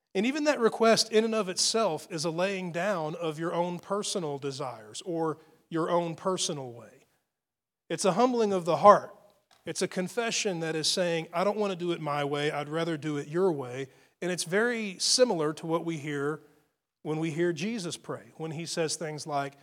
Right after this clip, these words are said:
"Not my will, but your will." I want to offer this to you out of the Psalms, twenty-seven,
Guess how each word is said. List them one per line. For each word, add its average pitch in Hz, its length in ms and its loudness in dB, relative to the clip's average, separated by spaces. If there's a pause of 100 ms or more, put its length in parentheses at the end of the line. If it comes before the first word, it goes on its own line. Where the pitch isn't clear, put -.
(220)
"Not 147 320 -6
my 160 260 0
will, 135 380 -6
but 143 240 -6 (160)
your 180 320 -6
will." 107 360 -20 (2000)
I 170 40 0
want 208 140 6
to 202 60 4
offer 190 280 4
this 170 220 2
to 170 120 2
you 151 220 2
out 156 100 4
of 143 80 -2
the 143 60 -6
Psalms, 147 340 2
twenty-seven, 165 720 2